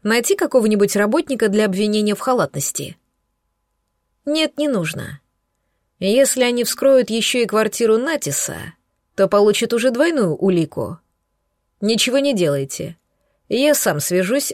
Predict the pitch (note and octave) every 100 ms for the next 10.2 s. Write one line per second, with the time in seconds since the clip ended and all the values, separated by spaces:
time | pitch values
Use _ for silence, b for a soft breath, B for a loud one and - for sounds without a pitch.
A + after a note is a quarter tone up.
0 | - - A3 - A3 - E3 C3+ C3 -
1 | A2+ G#2+ D#3+ _ _ _ _ _ _ -
2 | A3+ B3+ B3 C#4+ C4+ C4 - C4+ - C4
3 | A3 A#3 - A3 G#3+ G#3 A3 F#3+ D#3 A#2+
4 | A2 - _ _ _ _ _ _ _ -
5 | C4 C4 E4 B3 F3 E3+ D#3+ - C4+ -
6 | G#3 G#3 A3 G#3 F#3+ G#3+ A#3 A3+ A3+ A3
7 | D4 G#3 D#3 - - - A#2+ - b b
8 | b G#3 G3+ G#3+ G3+ G3+ - G3+ B3 C4
9 | G#3+ F#3+ F3 - G#3 D#3+ C3 D#3 - -
10 | E3